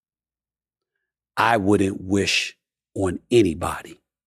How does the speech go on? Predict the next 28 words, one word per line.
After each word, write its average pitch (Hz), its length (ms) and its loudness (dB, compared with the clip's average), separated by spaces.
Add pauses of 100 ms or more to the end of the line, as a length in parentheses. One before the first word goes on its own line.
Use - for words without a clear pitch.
(1120)
the 90 60 -8
level 92 340 2
of - 180 -8
pain 90 540 -2 (800)
he 113 280 4
and 90 100 -2
his 98 180 -2
family 87 500 -2
would 85 160 -4
have 87 120 -10
felt - 320 -10 (1900)
if - 420 -6 (480)
Bronny 85 460 -2 (400)
had 92 160 -8
been 90 220 -8
lost. - 520 -10 (880)
So - 160 2
thank 95 360 0
God 87 600 0 (360)
that 98 180 2
is 87 140 -4
not 85 160 -4
the - 80 -14
case. - 560 0 (640)
Thank 92 260 0
God 107 400 4
he's 90 260 -2
okay. 82 520 -6